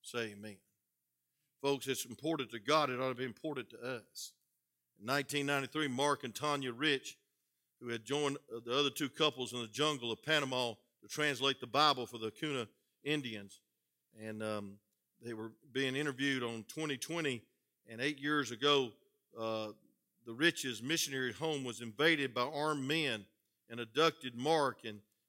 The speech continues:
the same that they kid-, they also kidnapped, uh, two other missionaries and left their wives and children behind. And twenty twenty interviewed Tanya Rich.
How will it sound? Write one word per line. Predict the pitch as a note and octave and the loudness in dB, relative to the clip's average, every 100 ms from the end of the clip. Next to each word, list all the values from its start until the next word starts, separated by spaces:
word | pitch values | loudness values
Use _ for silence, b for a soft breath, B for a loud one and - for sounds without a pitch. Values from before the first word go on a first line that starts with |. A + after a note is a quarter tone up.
| - | -14
the | |
same | - D#3 D3+ C#3 B2+ | -4 0 0 0 -4
that | B2+ C3 | -8 -6
they | B2+ | -6
kid-, | A#2+ - E3+ - C3+ | -4 0 0 0 0
they | C3+ | 2
also | D3+ - C#3 | 4 2 -4
kidnapped, | - F3+ D3+ C#3 B2+ B2+ - _ _ _ - | -2 -4 -2 0 0 -2 -10 _ _ _ -8
uh, | A#2 | -6
two | - F3+ F3 | -2 2 4
other | F3 C#3 | 4 2
missionaries | C#3 C3 B2+ A#2+ A2+ | 0 -2 -2 -2 -2
and | A2 | -2
left | B2+ E3+ - | 4 4 4
their | C#3 | 0
wives | C#3 F3 E3+ D3 A#2+ | 6 10 10 8 4
and | A#2+ A#2 | -4 -2
children | F#3 F#3 D#3 C3 | 2 2 2 -2
behind. | B2 C3 F3+ D#3+ B2 G#2 - _ _ _ _ _ | 0 4 6 6 2 -4 -14 _ _ _ _ _
And | A#2 | -12
twenty | A2 F#3+ F#3 | -2 2 2
twenty | F#3+ G3 | 2 4
interviewed | F3+ F#3 E3+ D#3 - | 4 4 2 0 -2
Tanya | E3+ F#3 E3 D3+ | 0 2 2 4
Rich. | F3 F3 E3+ - | 8 8 6 -4